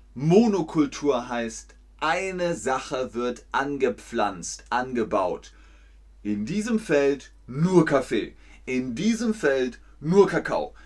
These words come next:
in diesem Feld nur Mais, in diesem Feld nur Kartoffeln. Der Boden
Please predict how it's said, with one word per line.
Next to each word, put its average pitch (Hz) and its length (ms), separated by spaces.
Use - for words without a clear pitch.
in 131 280
diesem 214 380
Feld 135 380
nur 180 260
Mais, 117 480
in 127 240
diesem 175 340
Feld 135 320
nur 226 240
Kartoffeln. 135 580
Der 123 160
Boden 151 920